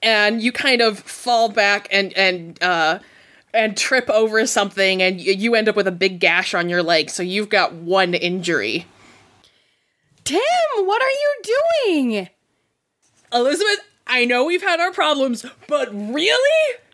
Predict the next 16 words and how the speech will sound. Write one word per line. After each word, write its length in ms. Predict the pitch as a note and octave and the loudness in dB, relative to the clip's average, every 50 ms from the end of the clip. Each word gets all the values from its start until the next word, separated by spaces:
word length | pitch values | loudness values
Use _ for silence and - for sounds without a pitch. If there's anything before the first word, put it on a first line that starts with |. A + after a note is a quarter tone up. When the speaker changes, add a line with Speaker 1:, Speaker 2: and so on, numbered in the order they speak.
| _ | _
Speaker 2:
I 220 | - F#4+ A4 A#4 F#4 F4+ | -4 -2 -2 -2 -2 -2
am 300 | G#4+ A4+ A4 A4+ G#4+ G4 | -2 -2 -2 -2 -2 0
not. 360 | G4+ F#4 G4+ B4+ B4+ A4+ F4+ | 0 0 0 0 0 0 0
Speaker 1:
Calvin? 760 | - - F4 D4+ D#4+ F#4+ B4+ C#5+ D#5+ D#5+ - - E5 - - - - | 0 0 0 0 2 2 0 0 0 -2 -2 -2 -2 -2 -2 -2 -2
Speaker 2:
I 260 | B4 D#5 C#5 C#5 B4 F#4 | -2 -2 -2 -2 -2 0
am 260 | D4 C#4 C4+ C4+ - | 0 0 0 0 0
not 360 | E4+ F4+ G#4+ G#4+ D#4 B3 A3+ - - | 0 0 0 2 0 0 -2 -4 -8
cheating 500 | - - - - D#4+ D#4+ - D4+ C#4 C4 - - | -6 -6 -2 -2 -2 -2 0 0 -2 -2 0 -2
on 120 | B3 A#3 - | -2 -2 -2
you 140 | A#3+ A#3 A#3 | -6 -4 -2
with 140 | A3+ A#3+ D4+ | -2 0 2
Speaker 1:
I 260 | D#4+ F4+ G#4 - C5+ C#5 | 2 2 2 2 2 2
Speaker 2:
Cal. 80 | - - | 0 0
Speaker 1:
am 380 | A#4+ - B4+ C5 A4+ A#4 G#4+ | 0 0 0 2 2 2 0
a 40 | - - - - - - - - - - | 0 -4 -14 -20 -20 -20 -18 -8 -4 -2
post 460 | B4 C5+ C#5 C#5 C#5 C5+ - - - | 0 2 2 2 0 -2 -6 -8 -10